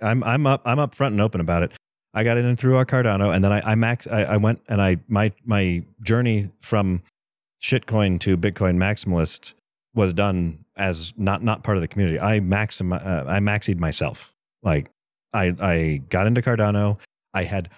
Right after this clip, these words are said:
I had all the Namecoin. So back, back in twenty eleven, twenty twelve, C P U mining, you merge mined ma-, Namecoin. Well, I sold all my Bitcoin, but I didn't sell the Namecoin. I still had the wallet.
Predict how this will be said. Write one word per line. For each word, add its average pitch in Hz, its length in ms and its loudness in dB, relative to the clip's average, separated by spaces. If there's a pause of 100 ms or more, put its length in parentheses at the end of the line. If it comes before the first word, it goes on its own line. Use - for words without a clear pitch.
(220)
I 95 80 0
had 120 240 0
all 110 220 2
the 98 100 -2
Namecoin. 87 760 0
So - 160 0
back, 104 320 -4
back 117 280 -2
in 104 120 0
twenty 101 220 0
eleven, 87 340 0
twenty 78 240 -4
twelve, 87 380 0 (320)
C - 160 0
P 107 160 -4
U 107 60 2
mining, 90 260 2
you 80 80 4
merge 95 380 2
mined 78 360 -2
ma-, 90 200 0
Namecoin. 104 580 -2 (320)
Well, 95 100 2
I 87 40 2
sold 147 340 0
all 101 80 2
my 78 100 0
Bitcoin, 73 360 -4
but 80 100 0
I - 20 2
didn't 110 220 0
sell 98 260 0
the - 100 -10
Namecoin. 78 360 -4
I 76 100 -2
still 156 220 0
had 120 220 0
the - 80 -4
wallet. 101 360 -2